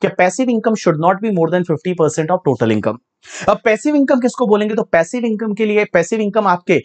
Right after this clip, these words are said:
एक तो रॉयल्टी का इनकम है, वो पैसिव इनकम है, डिविडेंड का इनकम है, वो पैसिव इनकम है, आपका इंटरेस्ट का इनकम है, पैसिव इनकम है, रेंटल इनकम है, पैसिव इनकम है, as well as capital gain है, वो तुम्हारा पैसिव इनकम है। लेकिन एक चीज समझना, इंटरेस्ट का इनकम एक्टिव इनकम हो जाएगा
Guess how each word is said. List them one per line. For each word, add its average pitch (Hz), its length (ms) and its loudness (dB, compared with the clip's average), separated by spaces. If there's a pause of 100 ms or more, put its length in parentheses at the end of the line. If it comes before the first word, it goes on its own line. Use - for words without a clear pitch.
(180)
एक 185 180 2
तो 214 80 4
रॉयल्टी 160 420 0
का 202 100 4
इनकम 190 280 0
है, 190 60 2
वो 190 100 2
पैसिव 175 340 -2
इनकम 185 260 -6
है, 170 140 -2
डिविडेंड 190 420 2
का 214 120 0
इनकम 190 280 -2
है, 190 60 2
वो 185 100 0
पैसिव 180 360 2
इनकम 180 280 0
है, 175 60 4
आपका 160 220 0
इंटरेस्ट 165 400 -2
का 208 100 2
इनकम 180 340 0
है, 180 60 0 (120)
पैसिव 170 360 -2
इनकम 170 280 0
है, 175 120 0 (240)
रेंटल 180 460 2
इनकम 208 240 -2
है, 202 140 0
पैसिव 175 280 0
इनकम 175 280 0
है, 180 140 -4
as 147 100 2
well 170 160 -2
as 175 100 0 (100)
capital 175 360 -2
gain 165 220 -2
है, 156 60 0
वो 160 120 -2
तुम्हारा 156 300 0
पैसिव 131 380 -2
इनकम 117 300 -2
है। 123 160 0 (280)
लेकिन 240 200 4
एक 294 80 -2
चीज 302 220 -4
समझना, 233 360 0
इंटरेस्ट 170 420 0
का 240 80 2
इनकम 196 340 2
एक्टिव 196 260 -4
इनकम 196 260 -2
हो 165 160 -2
जाएगा 160 240 2